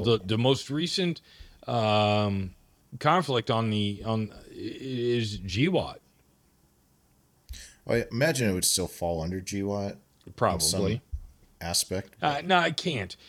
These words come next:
Speaker 2: You have to close G wat. G wat's gotta be closed. G wat was, what, twenty-two years?
Speaker 1: Yeah,
Speaker 2: Close
Speaker 1: but
Speaker 2: G wat.
Speaker 1: are
Speaker 2: Come up with a new, come up with a new one. Fucking
Speaker 1: Yeah.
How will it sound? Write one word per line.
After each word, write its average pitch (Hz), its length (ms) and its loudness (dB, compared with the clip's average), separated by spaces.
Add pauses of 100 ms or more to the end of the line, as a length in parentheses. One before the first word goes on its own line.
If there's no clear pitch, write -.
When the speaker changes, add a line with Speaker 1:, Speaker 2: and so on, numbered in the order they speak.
(160)
Speaker 2:
You 156 120 6
have 170 200 0
to - 80 -12
close 127 380 2
G 98 200 -6
wat. 82 260 -6
G 202 200 2
wat's 196 280 0
gotta 135 200 0
be 113 120 -2
closed. 104 340 -2
G 226 180 -2
wat 208 220 4
was, 110 180 -4
what, 143 220 2
twenty-two 143 520 -2
years? 107 460 2 (540)
Speaker 1:
Yeah, 127 400 -4
Speaker 2:
Close 180 300 6
Speaker 1:
but - 60 -4
Speaker 2:
G 117 180 0
wat. 110 400 6
Speaker 1:
are 117 60 0
Speaker 2:
Come 151 180 4
up 143 160 6
with 120 140 2
a 110 40 0
new, 98 220 -2 (360)
come 160 180 0
up 127 120 0
with 95 160 -4
a 90 40 -4
new 85 160 -2
one. 80 260 -8 (580)
Fucking 117 420 4
Speaker 1:
Yeah. 101 100 -2